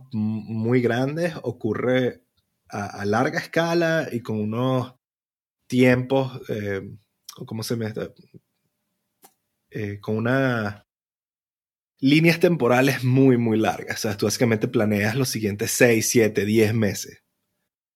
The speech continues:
Y, ah, hay gente que tiene backlogs de tres meses ya planificados, así que no necesitan hablar con un producer por tres meses. Am,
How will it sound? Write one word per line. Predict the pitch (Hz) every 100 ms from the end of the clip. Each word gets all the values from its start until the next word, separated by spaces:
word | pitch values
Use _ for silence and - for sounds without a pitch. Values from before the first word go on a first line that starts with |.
| _ _ _ _ _
Y, | 104 101 98
ah, | 92 90 95 104
hay | 110
gente | 127 123
que | 127
tiene | 113 110
backlogs | 110 120 123 120 123 127
de | 120 95
tres | 117 117 117
meses | 123 117 - 120
ya | 117 95
planificados, | 95 113 120 98 98 104 120
así | 107
que | 101
no | 104
necesitan | 113 120 107 107
hablar | 110 104 104
con | 110
un | 107
producer | 107 104 107
por | 104 98
tres | 107 104
meses. | 98 - - _ _ _ _ _ _ _ -
Am, | 113 104 101 95